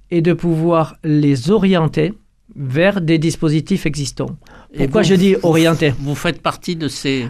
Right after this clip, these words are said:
Speaker 1: Alors, ensuite,
Speaker 2: Ouais.
Speaker 1: dès qu'il y a une réflexion sur un choix ou une orientation,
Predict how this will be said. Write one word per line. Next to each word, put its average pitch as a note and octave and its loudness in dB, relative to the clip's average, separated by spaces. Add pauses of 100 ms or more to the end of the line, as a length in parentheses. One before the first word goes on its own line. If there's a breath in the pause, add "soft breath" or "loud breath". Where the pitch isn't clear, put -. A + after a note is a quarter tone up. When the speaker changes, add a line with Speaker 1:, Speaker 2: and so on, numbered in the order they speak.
Speaker 1:
Alors, C3 -4 (260)
ensuite, G#3+ 2 (120)
Speaker 2:
Ouais. B2 -4 (300 soft breath)
Speaker 1:
dès E3+ 0
qu'il D#3+ 0
y E3 4
a D#3+ 2
une D3+ 2
réflexion D#3+ -2
sur D3 -2
un C#3+ 0
choix D#3 -2
ou D3+ 0
une D3 -2
orientation, D3 -4